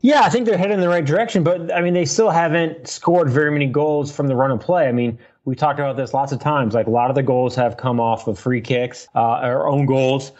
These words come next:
And so, I mean, they still haven't really addressed, you know, the, you know, Miguel's two goals were, you know, kind of follow-up shots. But, I mean, they're still having issue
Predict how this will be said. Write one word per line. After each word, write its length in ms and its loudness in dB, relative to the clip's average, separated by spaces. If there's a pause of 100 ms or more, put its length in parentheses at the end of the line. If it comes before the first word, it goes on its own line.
(160)
And 300 -2
so, 220 0
I 120 2
mean, 240 -2
they 120 -2
still 200 0
haven't 240 0
really 240 0
addressed, 600 -4
you 100 -2
know, 260 2 (720)
the, 340 0 (120)
you 140 -4
know, 140 -2
Miguel's 580 -2
two 180 -2
goals 380 -2
were, 340 0
you 120 -4
know, 140 0
kind 240 -2
of 120 -4
follow-up 440 0
shots. 360 -2
But, 160 -2
I 40 0
mean, 180 2
they're 120 0
still 260 -2
having 260 0
issue 500 -2